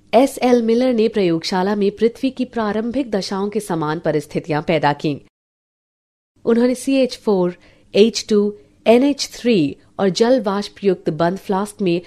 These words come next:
आठ सौ डिग्री सेल्सियस पर विद्युत डिस्चार्ज उत्पन्न किया।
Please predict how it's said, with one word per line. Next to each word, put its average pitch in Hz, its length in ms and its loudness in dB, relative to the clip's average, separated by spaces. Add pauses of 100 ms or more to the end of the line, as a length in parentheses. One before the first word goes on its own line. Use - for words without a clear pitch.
(240)
आठ 240 220 0
सौ - 140 -2
डिग्री 226 280 -2
सेल्सियस 180 500 -4
पर 165 200 -2
विद्युत 170 420 0
डिस्चार्ज 160 580 -2
उत्पन्न 151 360 0
किया। 147 340 -2